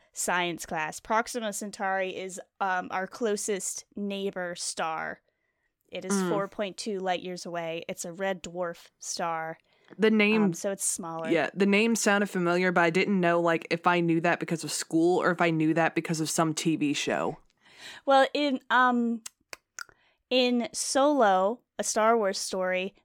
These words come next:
Speaker 1: the, um, like, worm lady at the beginning on, um,
Speaker 2: Uh-huh.
Speaker 1: Corellia,
Speaker 2: Uh-huh.
Speaker 1: it, her name's Lady Proxima. <laughs> That's
Speaker 2: That's
Speaker 1: what I just kept
Speaker 2: why.
Speaker 1: thinking. <laughs>
Speaker 2: You think I paid
Speaker 1: Yeah.
Speaker 2: attention in science class? <laughs>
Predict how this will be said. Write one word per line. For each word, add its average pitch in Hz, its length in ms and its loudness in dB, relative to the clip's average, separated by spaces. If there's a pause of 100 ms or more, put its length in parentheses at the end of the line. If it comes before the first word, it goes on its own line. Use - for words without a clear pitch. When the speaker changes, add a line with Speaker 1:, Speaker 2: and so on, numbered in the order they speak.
Speaker 1:
the, 190 500 2 (520)
um, 190 500 0 (260)
like, 202 300 0
worm 226 560 4
lady 269 520 2
at 214 180 0
the 214 80 -4
beginning 220 640 -4
on, 196 640 0
um, 180 480 -4
Speaker 2:
Uh-huh. 196 360 4
Speaker 1:
Corellia, 214 640 4
Speaker 2:
Uh-huh. 196 300 4 (100)
Speaker 1:
it, 208 160 2
her 233 220 2
name's 233 320 4
Lady 220 280 6
Proxima. 220 760 2
<laughs> - 40 -4
That's 240 160 8
Speaker 2:
That's 277 40 6
Speaker 1:
what 330 180 8 (100)
I 339 40 2
just - 140 -2
kept 269 120 6
Speaker 2:
why. 311 600 10
Speaker 1:
thinking. 370 220 6
<laughs> - 60 12 (840)
Speaker 2:
You 339 260 8
think 370 180 4
I 339 160 6
paid 320 200 4
Speaker 1:
Yeah. 226 180 8
Speaker 2:
attention 302 480 4
in 220 140 4
science 311 500 4
class? 370 720 6
<laughs> 740 40 2